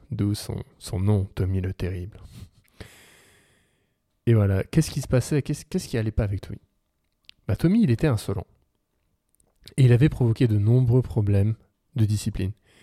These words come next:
Il se battait avec d'autres élèves à chaque fois, souvent, et ça empirait d'année en année. Mais par contre, il avait une qualité.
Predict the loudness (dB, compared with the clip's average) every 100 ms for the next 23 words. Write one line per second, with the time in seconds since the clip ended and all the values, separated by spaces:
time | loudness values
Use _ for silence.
0 | _ _ _ -4 -4 0 0 4 4 4
1 | 4 4 6 4 4 2 2 2 4 4
2 | 2 0 _ -16 -6 -2 -2 0 0 0
3 | -6 _ _ _ -20 -2 2 2 2 -2
4 | _ _ _ _ _ _ -6 -6 0 -2
5 | 0 -2 0 -2 -6 _ _ -4 0 2
6 | 2 0 -4 -6 -2 -2 -4 -8 _ _
7 | _ _ _ _ _ _ _ _ -2 0
8 | 0 0 -2 -2 -6 _ _ 0 2 4
9 | 2 0 -4 -10 _ _ 2 2 -2 -6
10 | -10 -18